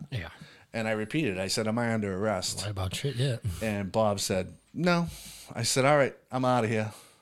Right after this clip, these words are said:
Speaker 2: So I
Speaker 1: Yeah.
Speaker 2: got up and I walked out of the room. By the time I got home, there was feds all over the house. They were tearing through everything. Now,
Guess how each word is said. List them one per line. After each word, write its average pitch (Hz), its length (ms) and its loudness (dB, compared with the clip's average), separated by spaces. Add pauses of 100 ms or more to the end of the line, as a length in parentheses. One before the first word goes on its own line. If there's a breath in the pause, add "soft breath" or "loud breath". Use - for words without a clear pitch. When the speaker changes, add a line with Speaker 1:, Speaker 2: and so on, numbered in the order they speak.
(520 loud breath)
Speaker 2:
So 110 120 4
I 117 40 6
Speaker 1:
Yeah. 107 60 -2
Speaker 2:
got 127 140 4
up 117 80 2
and 110 80 -4
I 107 40 0
walked 113 280 0
out 107 160 0
of 80 60 -12
the 95 60 -8
room. 98 460 -2 (840 soft breath)
By 117 160 4
the - 40 0
time 151 200 2
I 117 60 2
got 107 120 -2
home, 117 480 2
there 104 180 4
was 95 440 0 (160)
feds 110 340 0
all 120 220 2
over 113 160 2
the 101 100 0
house. 104 340 -2
They 101 160 -2
were 92 100 -2
tearing 107 380 -2
through 101 220 -2
everything. 87 460 -8 (880)
Now, 120 380 0